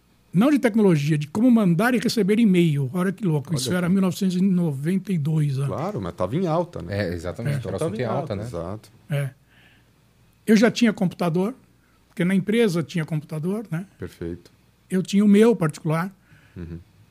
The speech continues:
Speaker 1: Ah, eu era amigo do Paulo Roque, que era presidente da Abrasoft na época.
Speaker 2: Uhum.
Speaker 1: E a gente comprou o computador junto pra, pra jogar game e tudo mais, né?
Speaker 2: Tá.
Speaker 1: E, e aí,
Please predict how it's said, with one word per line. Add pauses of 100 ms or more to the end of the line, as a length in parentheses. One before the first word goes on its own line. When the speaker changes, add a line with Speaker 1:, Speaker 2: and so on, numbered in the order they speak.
(280)
Speaker 1:
Ah, (880)
eu
era
amigo
do
Paulo
Roque,
que
era
presidente
da
Abrasoft
na
época. (160)
Speaker 2:
Uhum. (720)
Speaker 1:
E
a
gente
comprou
o
computador
junto
pra, (220)
pra
jogar
game
e
tudo
mais,
né? (220)
Speaker 2:
Tá. (760)
Speaker 1:
E, (320)
e
aí,